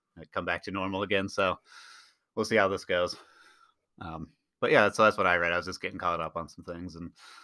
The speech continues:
not trying to start a new, a new story.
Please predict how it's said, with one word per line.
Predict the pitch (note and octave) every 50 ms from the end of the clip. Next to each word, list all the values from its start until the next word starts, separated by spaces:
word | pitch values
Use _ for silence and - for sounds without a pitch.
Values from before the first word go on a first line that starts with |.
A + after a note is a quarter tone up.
| - - - - - - _ _ _ _ _ _
not | G2+ F#2 F#2 -
trying | - G2 F#2 F2+
to | F2
start | - - F#2 F2 F2+ F2+
a |
new, | F2+ F2+ F2+ F2+ F2+ F2+ - - - - - -
a | -
new | G#2 F#2+ F2+
story. | - - G2 F2+ F2+ F#2 F#2 F#2 F2